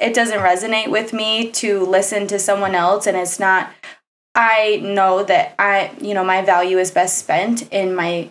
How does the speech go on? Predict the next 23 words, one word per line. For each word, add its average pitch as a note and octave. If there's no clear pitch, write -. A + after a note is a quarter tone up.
my F#3
areas F#3
of F3
focus G#3+
and -
my E3+
passions. B3+
And F#3+
so F3+
in F3
order F#3
to F3
do F#3
that, A#3+
you, F#3+
you -
have -
to G#3
be G#3
your G3
own G3
boss F#3
and, F#3